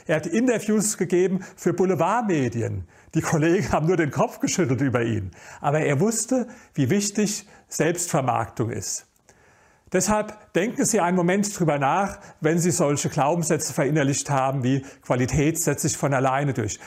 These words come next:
Das stimmt einfach nicht. Das stimmt auch nicht für den Angestellten. Ich war früher Redakteur bei der Tageszeitung Die Welt. Und da gab's einen Kollegen,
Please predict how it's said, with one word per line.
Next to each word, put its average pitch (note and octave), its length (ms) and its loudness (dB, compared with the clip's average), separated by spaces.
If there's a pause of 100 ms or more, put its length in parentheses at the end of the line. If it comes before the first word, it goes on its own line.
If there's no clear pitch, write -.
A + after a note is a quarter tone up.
(140)
Das D#3+ 120 2
stimmt A3+ 360 -2
einfach C3 400 0
nicht. B2+ 120 -2
Das E3 120 0
stimmt A#3+ 280 0
auch F#3 120 0
nicht G3 160 -2
für G#3+ 100 0
den F#3+ 160 2
Angestellten. C3 800 -2 (240)
Ich - 180 -4
war E3 180 2
früher G#3 380 0
Redakteur F3 640 0 (200)
bei D#3 100 2
der D#3+ 100 2
Tageszeitung E3+ 720 0
Die D#3+ 120 2
Welt. F3+ 460 0 (240)
Und D3 60 -2
da C#3+ 80 2
gab's D#3+ 280 0
einen F3+ 280 0
Kollegen, F#3+ 640 0